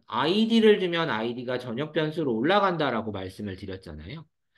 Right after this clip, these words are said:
데이터 객체 역시 데이터 리스트나 데이터 맵이나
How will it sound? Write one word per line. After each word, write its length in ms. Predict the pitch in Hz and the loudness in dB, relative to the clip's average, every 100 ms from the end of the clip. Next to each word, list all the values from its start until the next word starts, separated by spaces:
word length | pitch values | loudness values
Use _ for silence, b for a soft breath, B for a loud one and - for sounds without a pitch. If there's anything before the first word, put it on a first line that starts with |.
| b b - | b b 2
데이터 540 | 156 185 226 226 240 | 6 8 6 4 4
객체 320 | 214 147 208 | 4 2 2
역시 580 | 165 117 - 208 135 82 - | 2 0 -4 -2 -2 -4 -4
데이터 460 | 123 139 135 165 | -2 -2 0 0
리스트나 580 | 135 123 135 160 151 143 | 2 -2 -4 -6 -2 -2
데이터 400 | 135 113 113 143 | 0 -2 -2 -4
맵이나 600 | 110 98 107 117 147 - | -4 -6 -6 -8 -8 -10